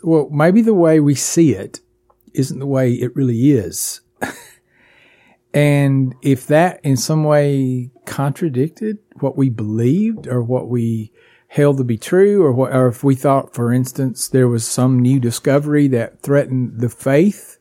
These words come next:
then honestly, early, from early on, the church, when it was,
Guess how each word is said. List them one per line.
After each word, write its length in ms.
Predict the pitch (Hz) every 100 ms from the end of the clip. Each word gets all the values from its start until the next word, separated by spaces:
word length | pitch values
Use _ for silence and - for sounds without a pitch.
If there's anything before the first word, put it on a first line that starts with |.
| _ _ _ _ _ _ _ _
then 600 | 123 139 143 139 127 123 - _ _ _ _ - -
honestly, 640 | 120 151 156 190 185 170 - _ _ _ -
early, 500 | 147 170 247 233 180
from 260 | - 139 135
early 340 | 131 143 147
on, 440 | 180 240 156 107 107 -
the 100 | 127
church, 640 | - 156 - - - - _
when 240 | 143 131
it 140 | 131 131
was, 340 | 127 -